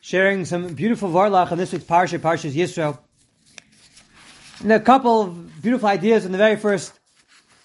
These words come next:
pasuk of the Parsha, which begins, "Vayishma Yisro, Charon Midian, Chos and Moshe, Eish Kal Asher Yisrael, Kim LeMoshe, LeYisrael, Amal, Ki Hotzi Hashem Es Yisrael Mitzrayim."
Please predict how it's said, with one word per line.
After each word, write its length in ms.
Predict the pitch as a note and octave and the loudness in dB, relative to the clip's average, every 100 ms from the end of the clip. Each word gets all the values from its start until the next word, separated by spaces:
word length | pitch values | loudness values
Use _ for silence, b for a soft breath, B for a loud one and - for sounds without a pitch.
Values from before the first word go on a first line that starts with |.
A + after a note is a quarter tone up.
| _ _ _ | _ _ _
pasuk 200 | G#3 G#3+ | 4 4
of 60 | G3+ | -2
the 80 | |
Parsha, 480 | F3+ G3+ A3 - G3+ | 2 4 4 2 -2
which 160 | F3+ C#3+ | -2 -6
begins, 300 | E3 A3 G3 | -4 -4 -2
"Vayishma 480 | F#3+ A#3+ A#3+ G#3+ G#3+ | -2 -4 -6 -6 -4
Yisro, 420 | A#3+ A3 G#3 G3+ | -2 2 2 2
Charon 220 | - G3+ F3+ | 0 -2 0
Midian, 340 | G3+ G#3 G3 | 2 2 0
Chos 240 | F3 G3 | -4 -4
and 100 | F3 | -4
Moshe, 480 | E3 A3 A3 G#3+ G3 - _ _ _ _ | -2 -2 0 0 0 -8 _ _ _ _
Eish 240 | A#3 C4 | 0 0
Kal 140 | C4 G#3+ | 2 0
Asher 160 | F3+ | 4
Yisrael, 320 | A3 G#3 G3+ - | 0 2 0 2
Kim 120 | G#3 | -2
LeMoshe, 360 | G3 A3 G#3 | 2 2 2
LeYisrael, 380 | G3 F3+ G3+ F#3 | -2 0 0 -2
Amal, 240 | E3+ F#3+ F#3 | 0 -2 -4
Ki 220 | - G3 | -6 -6
Hotzi 380 | F#3 - A3 G#3 | -6 -6 -6 -2
Hashem 360 | F3 - F#3+ | -2 -4 -6
Es 160 | E3 D#3+ | -6 -6
Yisrael 280 | D#3+ E3 D3 | -4 -2 -2
Mitzrayim." 380 | C3 B2+ F2+ | -4 -8 -16